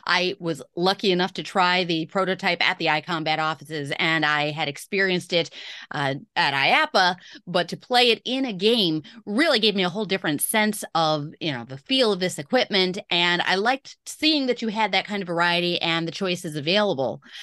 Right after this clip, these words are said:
So you've got a lot of variety and you've got a lot of options for the arena that, uh, I wanna get into, but I'm, I'm really kind of intrigued by what led you to make the move from outdoor to indoor.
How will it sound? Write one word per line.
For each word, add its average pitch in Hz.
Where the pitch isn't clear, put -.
So 175
you've 214
got 349
a 403
lot 359
of 277
variety 196
and 196
you've 170
got 190
a 180
lot 175
of 160
options 170
for 233
the 202
arena 160
that, 156
uh, 147
I 147
wanna 170
get 156
into, 165
but 208
I'm, 269
I'm 262
really 427
kind 269
of 202
intrigued 233
by 185
what 226
led 226
you 220
to -
make 226
the 220
move 208
from 202
outdoor 175
to 175
indoor. 143